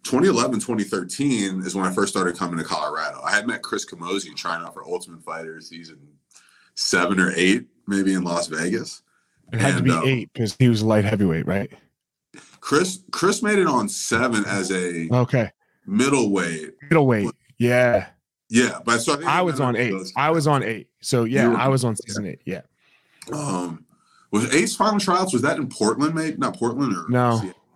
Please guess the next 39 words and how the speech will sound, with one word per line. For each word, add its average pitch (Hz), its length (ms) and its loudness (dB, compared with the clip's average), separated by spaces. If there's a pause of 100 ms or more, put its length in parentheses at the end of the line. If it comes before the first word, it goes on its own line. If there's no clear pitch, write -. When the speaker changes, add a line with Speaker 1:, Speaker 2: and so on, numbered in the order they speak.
Speaker 2:
No, 113 140 4
everything 120 340 4
was 110 160 2
in 101 80 2
Vegas. 95 440 0 (200)
Speaker 1:
Everything 95 220 0
was 92 100 2
in 90 60 0
Vegas. 87 240 -2
Okay. 76 200 -6 (140)
Anyway. 76 340 -6 (560)
Um, 113 300 2 (300)
but - 40 -6
I, 123 140 4
so 127 160 0
I 123 40 2
met 185 180 4
Chris 156 220 -2
trying 135 220 -2
out 120 120 -4
for 117 80 -6
season 110 280 -4
seven. 90 360 -6
You 160 100 -4
know 165 80 -2
how 95 140 -2
it 92 40 -4
is. 92 100 -6
They're 98 100 -6
shuttling 107 420 -6
you 101 160 -4
around 92 260 -6
in 90 60 -10
those 87 160 -16
vans 87 440 -16
to 92 40 -18
get 82 220 -16
your 80 100 -20
medicals. 90 600 -8